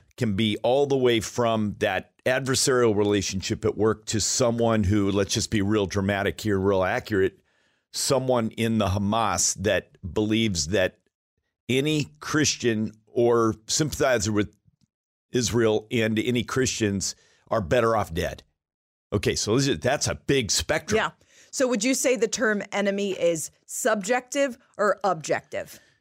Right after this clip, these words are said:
Speaker 1: It's, it's objective spiritually,
Speaker 2: Okay.
Speaker 1: but it's subjective relationally.
Speaker 2: Okay.
Speaker 1: So I think it's both. It's a great question. But this is, this is the kicker here.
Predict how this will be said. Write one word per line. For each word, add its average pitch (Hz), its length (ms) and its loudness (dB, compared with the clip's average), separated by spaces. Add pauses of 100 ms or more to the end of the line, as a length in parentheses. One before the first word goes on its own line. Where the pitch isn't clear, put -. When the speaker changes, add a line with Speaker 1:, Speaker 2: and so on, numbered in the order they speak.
(340)
Speaker 1:
It's, - 460 0
it's - 340 0
objective 156 720 0
spiritually, 104 800 2
Speaker 2:
Okay. 190 320 -2
Speaker 1:
but 113 200 2
it's - 140 -4
subjective 104 840 0 (180)
relationally. 98 800 0 (240)
Speaker 2:
Okay. 311 300 0 (400)
Speaker 1:
So 127 360 2
I 120 100 2
think 135 200 0
it's 127 160 -2
both. 101 600 0
It's - 180 -2
a 135 60 0
great 135 280 -2
question. 113 640 -2 (840)
But 135 260 -2
this 196 280 2
is, - 300 0
this 147 360 0
is 190 220 0
the 123 360 0 (240)
kicker 101 380 -2
here. - 340 -14